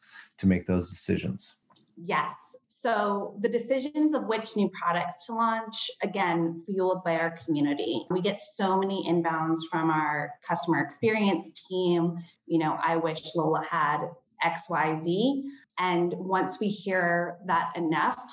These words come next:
Speaker 2: we have an internal system to flag the product development team to say, "Hey, you guys definitely should do a quantitative survey to see if this is, you know, a loud minority or there is an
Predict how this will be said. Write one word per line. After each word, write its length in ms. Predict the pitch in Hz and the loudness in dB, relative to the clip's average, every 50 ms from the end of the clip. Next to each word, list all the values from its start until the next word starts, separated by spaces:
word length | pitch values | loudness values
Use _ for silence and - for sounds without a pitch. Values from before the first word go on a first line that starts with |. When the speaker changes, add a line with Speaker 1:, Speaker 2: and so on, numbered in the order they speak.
| - - | -18 -10
Speaker 2:
we 180 | - 196 196 185 | -4 -2 -2 0
have 200 | 175 170 170 170 | 0 0 0 2
an 80 | 175 175 | 2 2
internal 500 | 170 170 170 165 - 180 175 175 165 165 | 4 2 2 0 0 0 2 2 2 2
system 520 | 165 - 175 170 - - 160 151 156 160 160 | 2 0 -2 -4 -2 0 0 2 2 2 2
to 100 | 160 165 | 0 -4
flag 340 | - - 160 151 160 156 165 | -4 -2 0 0 0 0 -2
the 80 | 165 | -4
product 380 | 160 - - 165 - - - - | -4 -2 -2 0 0 0 -2 -4
development 560 | 175 165 160 160 165 - - 208 214 202 208 | -4 -2 0 0 0 0 0 -2 -4 -4 -4
team 200 | - 262 254 233 | 0 2 2 2
to 80 | 233 208 | 2 0
say, 500 | - - 165 160 160 165 165 170 170 - - - - - - _ - - | -2 -2 0 0 2 0 0 -2 -4 -8 -14 -20 -20 -20 -20 _ -12 -6
"Hey, 180 | 185 180 170 175 | -2 0 2 2
you 120 | 175 170 | 2 2
guys 240 | 170 175 180 175 - | 2 2 2 0 0
definitely 400 | 180 165 165 - 170 175 175 165 | -2 -2 -2 0 0 0 0 0
should 280 | 170 - 185 170 160 - | 0 -2 -4 -4 -4 -2
do 200 | 165 165 165 160 | 0 2 2 2
a 80 | 156 | 0
quantitative 640 | 160 - - 170 156 160 160 - - 170 160 165 156 156 | -4 -2 -2 0 2 0 0 -2 -2 -2 0 -2 -2 -4
survey 500 | - - 160 160 165 185 190 196 196 196 | -4 -6 -4 -4 0 0 0 2 2 0
to 100 | 185 170 | -2 -4
see 260 | - - 175 170 165 | -4 -2 0 2 2
if 160 | 165 165 - | 2 0 -2
this 200 | - 165 160 - | -6 -8 -4 -2
is, 280 | 170 165 160 - - - - - - - _ _ | -2 -2 -2 -2 -8 -16 -18 -20 -20 -20 _ _
you 140 | - 170 165 | 0 2 2
know, 180 | 156 147 147 - - - - | 4 2 2 0 -2 -6 -4
a 120 | - 175 | -4 -2
loud 500 | 175 180 165 165 160 165 170 170 170 - - _ _ _ - | 0 0 0 0 2 2 0 -2 -2 -6 -14 _ _ _ -2
minority 760 | 196 190 190 175 165 175 185 196 240 285 311 330 339 330 330 - - - | -2 0 2 2 2 2 2 0 -2 0 2 2 4 2 2 -2 -6 -6
or 600 | - 185 180 180 175 170 170 165 170 170 170 202 - - _ _ _ - 185 | -2 0 0 2 2 2 0 0 0 -2 -6 -8 -14 -18 _ _ _ -8 -4
there 540 | 190 180 170 170 165 165 165 160 165 - - 175 | -2 0 2 2 2 2 0 -2 -4 -4 -2 0
is 160 | 196 175 180 | 0 0 0
an 180 | 180 175 175 | 0 0 0